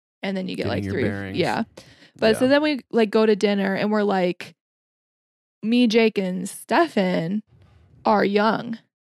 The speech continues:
Speaker 1: We're ready.
Speaker 2: Mm-hmm.
Speaker 1: And one of the things that I do when I, uh, go on trips is I like to deep dive into everything that's available to me because I'm a
Speaker 2: Right.
Speaker 1: planner. I like to go in knowing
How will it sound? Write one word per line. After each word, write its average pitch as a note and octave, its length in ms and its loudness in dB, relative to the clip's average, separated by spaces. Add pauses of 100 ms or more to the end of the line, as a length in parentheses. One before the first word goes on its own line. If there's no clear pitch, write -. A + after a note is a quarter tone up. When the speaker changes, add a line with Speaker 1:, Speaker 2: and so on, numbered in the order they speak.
Speaker 1:
We're A3 240 -2
ready. G#3 580 2
Speaker 2:
Mm-hmm. G#2+ 140 -6 (420)
Speaker 1:
And G#3+ 280 2
one A#3+ 220 2
of B3 140 2
the A3+ 60 -6
things A3 300 -2 (100)
that G#3 180 -2
I G#3+ 180 2
do G#3 200 2
when G3+ 140 -2
I, G3+ 340 0 (340)
uh, G3+ 260 0
go G#3 120 -2
on G3+ 160 0
trips G3+ 360 -4
is G3+ 160 -2
I G3 440 -2 (460)
like G3+ 220 -2
to G3+ 200 0
deep G3 440 -8
dive - 540 -6 (160)
into G#3 400 -2 (240)
everything G#3+ 340 2
that's G#3+ 180 -2
available G#3 480 -4
to - 180 -6
me G#3 320 0 (520)
because A3 220 2
I'm G#3 160 2
a G3+ 40 2
Speaker 2:
Right. G3+ 100 -6
Speaker 1:
planner. B3+ 580 2
I A3+ 100 2
like A3 180 2
to A#3 100 -4
go G#3 320 0
in G3+ 220 0
knowing F#3+ 440 -2